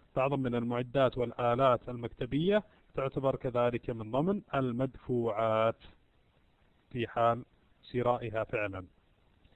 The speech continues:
وكما هو الحال في المقبوضات، فإنه في المدفوعات في نهاية اليوم يقوم صراف الخزينة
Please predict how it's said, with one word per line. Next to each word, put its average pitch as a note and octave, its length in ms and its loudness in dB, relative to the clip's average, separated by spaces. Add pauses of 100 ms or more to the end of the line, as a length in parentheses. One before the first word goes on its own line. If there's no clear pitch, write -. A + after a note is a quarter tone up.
(920)
وكما F#3 320 8
هو F3 180 12
الحال C#3+ 320 6
في D3 160 2
المقبوضات، C3+ 760 4
فإنه D3+ 380 0
في D#3 200 2
المدفوعات C3+ 600 0
في C3+ 180 -4
نهاية C3 560 2
اليوم D#3+ 500 6
يقوم C#3 420 6
صراف C#3+ 500 0
الخزينة B2+ 560 -4